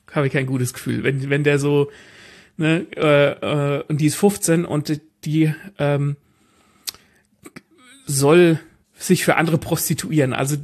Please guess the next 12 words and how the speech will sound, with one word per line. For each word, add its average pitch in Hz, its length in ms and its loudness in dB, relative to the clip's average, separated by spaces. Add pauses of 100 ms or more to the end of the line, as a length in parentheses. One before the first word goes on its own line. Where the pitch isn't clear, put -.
(180)
ich, - 320 -12
ich - 220 -10
gehe 160 180 -2
gleich 151 220 0
noch 147 120 -2
weiter 143 180 0
drauf 151 120 -4
ein. 139 120 0
Dieser 143 160 2
Manga 165 280 2
ist 143 200 0
nichts - 640 2